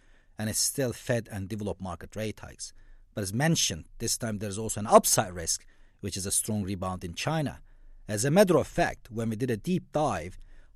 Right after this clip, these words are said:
half of the investors believe it would be the base metals and the tourism sectors key beneficiaries from China reopening, followed by energy commodities and consumer products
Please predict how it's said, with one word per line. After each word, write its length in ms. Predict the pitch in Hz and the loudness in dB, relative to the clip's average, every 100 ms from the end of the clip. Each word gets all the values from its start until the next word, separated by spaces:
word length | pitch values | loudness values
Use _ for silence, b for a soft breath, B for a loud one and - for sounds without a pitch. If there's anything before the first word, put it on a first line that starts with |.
| - | -4
half 260 | 185 233 240 | 4 4 4
of 140 | 339 | -2
the 100 | - | -2
investors 480 | 143 123 135 - 110 | -2 -2 0 0 0
believe 560 | 107 107 127 113 90 90 - - - - | 0 0 2 0 -2 -8 -16 -16 -14 -4
it 240 | 120 - | -2 2
would 200 | 135 123 | 0 2
be 380 | 123 117 113 110 - - - | 0 2 2 -2 -6 -20 -8
the 80 | 117 | -6
base 380 | 98 170 226 170 | 4 8 8 6
metals 340 | 123 - 104 | 2 0 -2
and 140 | 117 117 | -2 -4
the 60 | |
tourism 460 | - - 294 247 135 | 6 12 12 10 4
sectors 480 | - 98 - 95 - | 2 -2 -6 -6 -6
key 200 | - 147 | 0 0
beneficiaries 760 | 131 131 - 240 - 240 123 | 2 0 2 2 2 2 -2
from 220 | - 95 | -4 -6
China 260 | - 92 92 | -4 -4 -4
reopening, 580 | 87 90 90 90 87 87 b b b | -4 -6 -6 -2 -2 -2 b b b
followed 300 | - 117 - | 4 4 4
by 100 | 104 | -2
energy 260 | 117 110 - | 0 -2 -4
commodities 500 | 104 101 92 98 90 | -4 -4 -4 -6 -6
and 160 | 92 | -8
consumer 440 | - 90 - 160 113 | -6 -2 0 0 -2
products 520 | - 90 - - | -4 -10 -10 -10